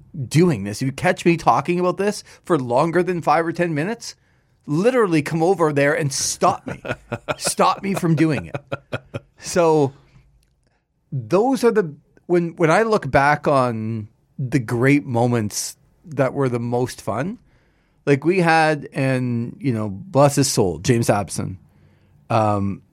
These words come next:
Speaker 1: James was a real good technical guy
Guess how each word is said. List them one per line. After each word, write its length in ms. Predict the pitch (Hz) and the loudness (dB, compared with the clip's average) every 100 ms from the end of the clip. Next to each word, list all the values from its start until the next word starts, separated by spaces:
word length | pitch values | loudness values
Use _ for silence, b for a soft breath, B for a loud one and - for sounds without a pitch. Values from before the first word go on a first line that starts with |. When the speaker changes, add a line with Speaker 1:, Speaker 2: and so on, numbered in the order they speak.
| _ _ _ _ _ _ _ _ _ _ _ _ - _ - | _ _ _ _ _ _ _ _ _ _ _ _ -20 _ -10
Speaker 1:
James 480 | 131 156 170 202 - | -2 2 2 0 -2
was 680 | 151 151 147 143 135 - - _ _ _ _ _ _ _ _ _ _ _ _ | 0 2 2 0 -4 -10 -18 _ _ _ _ _ _ _ _ _ _ _ _
a 80 | 127 | -6
real 640 | 120 113 147 180 196 190 170 | -6 -2 0 2 2 2 0
good 680 | 120 135 143 147 139 127 - _ - | -4 0 2 2 0 -4 -14 _ -4
technical 600 | 165 147 - 139 156 139 | -2 -2 -4 -4 0 2
guy 440 | 90 80 69 127 | 0 -4 -10 -16